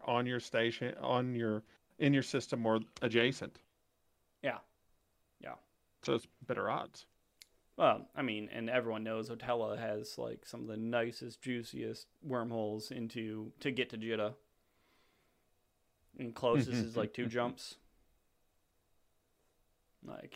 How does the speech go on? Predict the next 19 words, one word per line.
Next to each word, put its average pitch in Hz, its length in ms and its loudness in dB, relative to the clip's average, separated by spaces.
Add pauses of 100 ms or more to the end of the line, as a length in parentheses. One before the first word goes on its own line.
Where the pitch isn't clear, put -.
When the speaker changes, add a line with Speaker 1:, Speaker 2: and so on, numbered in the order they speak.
(140)
Speaker 2:
you 135 180 2
end 123 100 4
up 120 140 0
in, 127 80 0
like, 123 160 2
New 117 160 -4
Caldari, 107 540 2
and 101 80 -10
you're 113 80 -6
like, 113 200 -4
"Oh, 127 340 6 (220)
that's 143 340 -6
a 110 40 -14 (300)
super 123 420 -4
short 120 300 0
shopping 123 340 0
trip 127 240 -6
for - 80 -10
me." 147 220 -6